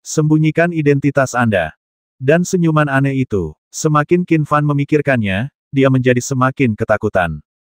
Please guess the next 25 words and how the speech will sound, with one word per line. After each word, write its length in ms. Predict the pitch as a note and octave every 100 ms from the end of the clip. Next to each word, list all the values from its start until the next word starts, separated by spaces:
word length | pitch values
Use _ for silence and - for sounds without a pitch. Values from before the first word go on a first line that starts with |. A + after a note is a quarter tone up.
| _
Fakta 400 | - D3+ - F3+
bahwa 260 | E3 D3 D3
kedua 240 | C3+ C3
sisa 320 | C3 C#3 C3+
dewa 240 | B2 A#2+ A#2
ini 240 | B2 B2
memiliki 400 | D#3+ B2 A2+ A#2+
kemampuan 480 | B2 A2 G#2+ A#2 A#2+
yang 160 | B2 A#2
begitu 360 | A2 B2 B2+
hebat 320 | A#2+ B2+ C3+ -
akan 240 | B2 A#2+
disembunyikan 640 | A2 - A#2 A#2 B2+ B2 A2+
sepenuhnya 640 | - B2 A2+ A2+ G#2 B2
dari 240 | A#2+ A2+
pemilik 280 | B2+ B2+ C#3+ -
pulau, 400 | E3+ A#2 E2 - _
jika 400 | C#3+ C#3+ - A#2
dia 160 | A#2+ A2
tidak 240 | A2+ A2
melakukan 420 | G#2+ G#2 A#2+ A#2+ B2
kontak 360 | C3+ C#3 C3+ B2
dekat 280 | C3 B2
dengan 320 | A2 A2+ A2 G2
mereka. 440 | F#2+ F2 E2 C#2+